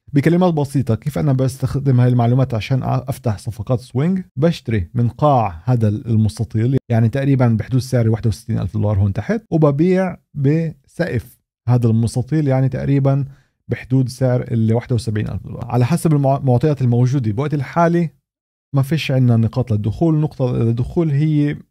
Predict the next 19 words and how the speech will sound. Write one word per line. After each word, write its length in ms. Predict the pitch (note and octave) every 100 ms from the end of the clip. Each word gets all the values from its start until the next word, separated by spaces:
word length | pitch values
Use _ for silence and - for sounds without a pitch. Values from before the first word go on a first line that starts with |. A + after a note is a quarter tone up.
| _
على 120 | C3
الواحد 240 | C3+ B2+ B2+
وستين 320 | A#2 - -
ألف، 300 | - - _ _
فالنقطة 420 | C#3+ C#3+ D3 -
بعيدة 440 | A#2+ A2 A2+ A2 A#2+
من 180 | A2 G#2
وقت 140 | A2
الحالي، 360 | F2 - - - _
فأنت 260 | D3 E3+ D#3+
ممكن 320 | D#3 C#3+ B2
تروح 180 | B2 C3
تفتح 300 | C#3+ - B2
صفقة 480 | - D#3+ C#3+ D#3 D3+
على 100 | C3+
واحد 140 | B2 B2+
وستين 360 | A#2+ - B2+
ألف 240 | B2 B2+ B2
وتنتظر. 520 | G#2 F#2+ - F#2